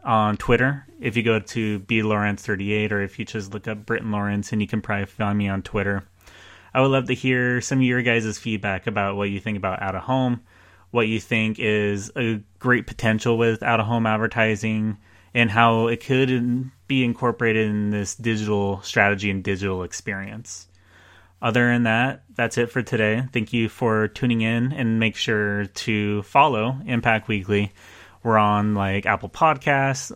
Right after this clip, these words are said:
we're on Google Play, we're now on Spotify, which is really cool. So there are a lot of different channels that you can subscribe to and make sure that you get these updates and be able to interact with me and kinda give your feedback about what you think about the topics.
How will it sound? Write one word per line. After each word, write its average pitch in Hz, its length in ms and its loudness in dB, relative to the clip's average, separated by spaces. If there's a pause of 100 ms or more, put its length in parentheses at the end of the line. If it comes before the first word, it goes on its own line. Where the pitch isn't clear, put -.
we're 117 240 2
on 107 180 4
Google 98 300 -4
Play, 123 520 2 (260)
we're 131 180 0
now 104 220 4
on 98 100 0
Spotify, 117 680 2
which 110 140 0
is 101 140 -2
really 101 260 2
cool. 95 480 0 (720)
So 110 320 0
there 117 140 2
are 113 100 4
a 113 60 0
lot 139 200 2
of 139 80 -2
different 131 300 0
channels 104 600 -2
that 101 480 -2
you 117 140 -2
can 113 160 -4
subscribe 156 500 -4
to 113 200 -2
and 120 100 0
make 113 160 -2
sure 120 220 -2
that 113 160 -2
you 123 100 0
get 110 280 -2
these 107 440 -4
updates 101 460 -4
and 110 100 0
be 110 80 2
able 107 180 2
to 104 220 0
interact 120 580 0
with 131 160 -4
me 131 260 0
and 120 280 -2
kinda 120 240 -2
give 107 220 -4
your 123 180 -4
feedback 120 480 -6
about 107 220 -2
what 104 160 -4
you 117 180 -2
think 117 240 -6
about 113 160 -4
the 117 80 -8
topics. 117 800 -2